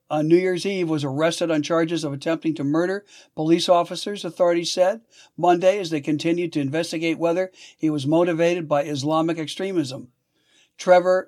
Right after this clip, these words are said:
Bickford, age nineteen, also faces attempted assault charges from the attack that injured two officers at the edge of the high security zone, where throngs of New Year's revelers were gathered at the New York Police Department said in a news release.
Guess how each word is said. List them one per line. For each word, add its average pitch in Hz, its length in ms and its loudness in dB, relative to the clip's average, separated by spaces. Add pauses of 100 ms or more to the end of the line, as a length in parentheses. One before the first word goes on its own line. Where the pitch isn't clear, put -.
Bickford, 151 500 -2
age 156 240 2
nineteen, 160 400 0
also 151 300 0
faces 160 460 -2 (280)
attempted 143 440 -2
assault 165 400 0
charges 180 480 0 (260)
from 160 200 0
the 151 140 4
attack 165 460 -4 (240)
that 156 140 -4
injured 160 320 2
two 175 180 0
officers 170 520 -2
at 151 120 -4
the 147 120 -8
edge 160 220 -2
of 143 80 -6
the 139 140 -2
high 170 340 0 (200)
security 170 520 0
zone, 170 420 0 (300)
where 151 180 -2
throngs 165 640 4
of 143 100 -4
New 151 360 0 (200)
Year's 151 360 -2
revelers 165 500 0
were 156 100 -4
gathered 160 440 2
at 147 100 -8
the 139 100 -8
New 170 380 4 (260)
York 151 360 -2
Police 165 300 0
Department 165 520 -4
said 185 320 4
in 190 100 -6
a 180 60 0
news 180 260 -2
release. 196 540 -2